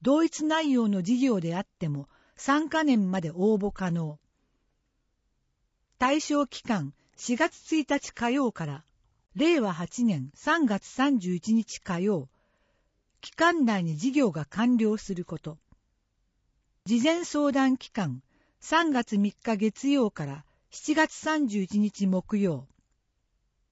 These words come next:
新規で申請。一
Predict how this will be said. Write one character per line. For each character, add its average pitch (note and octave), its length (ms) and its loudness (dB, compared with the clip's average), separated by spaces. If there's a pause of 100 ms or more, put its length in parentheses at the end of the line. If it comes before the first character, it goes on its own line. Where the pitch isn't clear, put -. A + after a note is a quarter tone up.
(140)
新 E4+ 300 -4
規 - 160 -6
で D#3 140 -2
申 G3+ 280 -2
請。 E3 420 -8 (880)
一 A#3 140 -4